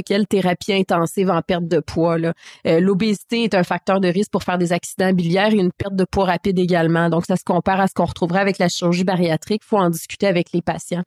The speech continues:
En ce qui a trait à pancréatite, ben, on a sou-, on a longtemps pensé que les agonistes des récepteurs du G L P un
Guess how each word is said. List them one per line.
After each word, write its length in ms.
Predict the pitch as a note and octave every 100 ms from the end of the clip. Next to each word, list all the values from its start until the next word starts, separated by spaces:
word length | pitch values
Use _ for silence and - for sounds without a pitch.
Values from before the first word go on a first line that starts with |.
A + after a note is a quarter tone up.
| -
En 100 | F#3+
ce 60 |
qui 100 | -
a 60 | F3
trait 140 | B3
à 80 | A#3
pancréatite, 840 | - F#3 F#3 - G3+ F3+ - C#4
ben, 140 | A3 F3+
on 100 | F#3
a 60 |
sou-, 240 | F#3+ - F#3+
on 140 | F3+
a 80 | F3+
longtemps 340 | F3+ F#3 A3 B3
pensé 320 | A3+ F#3 A3+
que 60 |
les 160 | A3+ F#3
agonistes 460 | F3 F3 F#3 G#3+ G3
des 80 |
récepteurs 440 | E3+ F3 F3+ G3+ G#3
du 100 | F#3
G 120 | F3
L 160 | F3 E3
P 180 | F3+
un 140 | F3